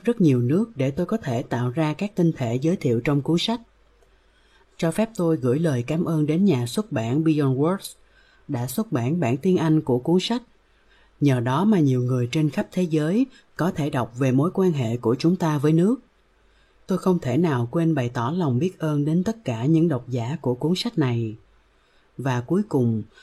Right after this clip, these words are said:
tôi phải nói lời cảm ơn và bày tỏ sự kính trọng của tôi tới nước trong vũ trụ. Phần mở đầu.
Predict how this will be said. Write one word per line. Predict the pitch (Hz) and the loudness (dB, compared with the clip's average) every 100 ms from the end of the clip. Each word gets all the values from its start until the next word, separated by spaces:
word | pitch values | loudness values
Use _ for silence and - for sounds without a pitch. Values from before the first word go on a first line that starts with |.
| _ | _
tôi | - 165 | -2 -2
phải | 143 117 | 0 0
nói | 160 202 | 2 2
lời | 165 120 | 0 0
cảm | 156 185 | -2 -2
ơn | 160 156 147 | 0 -2 0
và | 135 | -2
bày | 120 117 113 | -2 -4 -4
tỏ | 113 120 | -6 -4
sự | 165 113 110 | -2 -2 -2
kính | 175 220 | 0 0
trọng | 147 110 | 0 -4
của | 113 123 | -2 -4
tôi | 127 147 143 | -4 -4 -4
tới | 139 160 | -2 0
nước | 180 226 247 | 2 2 0
trong | 180 151 | -2 0
vũ | 123 | 0
trụ. | 160 117 110 110 117 _ _ _ _ _ _ _ _ _ _ _ _ _ _ _ _ _ _ _ | -2 -2 -2 -2 -6 _ _ _ _ _ _ _ _ _ _ _ _ _ _ _ _ _ _ _
Phần | - 147 123 | -4 -2 0
mở | 123 | -2
đầu. | 156 143 127 113 | -4 -4 -4 -8